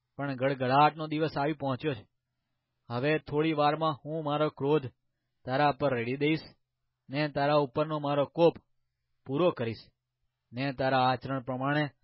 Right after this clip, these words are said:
તારો ન્યાય કરીશ અને તારા સર્વ ધિક્કાર પાત્ર કૃત્યોનો બદલો હું તને આપીશ. મારી આંખ દરગુજર કરશે નહીં ને હું દયા રાખીશ નહીં. હું તારા આચરણનો બદલો લઈશ ને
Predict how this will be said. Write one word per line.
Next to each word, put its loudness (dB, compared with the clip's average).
તારો -6
ન્યાય -6
કરીશ -4
અને -2
તારા 4
સર્વ 2
ધિક્કાર 2
પાત્ર 2
કૃત્યોનો -6
બદલો -2
હું -8
તને -4
આપીશ. -4
મારી -2
આંખ 2
દરગુજર 0
કરશે -2
નહીં -4
ને -8
હું -8
દયા 2
રાખીશ -2
નહીં. -6
હું -8
તારા 0
આચરણનો -6
બદલો -4
લઈશ -2
ને -2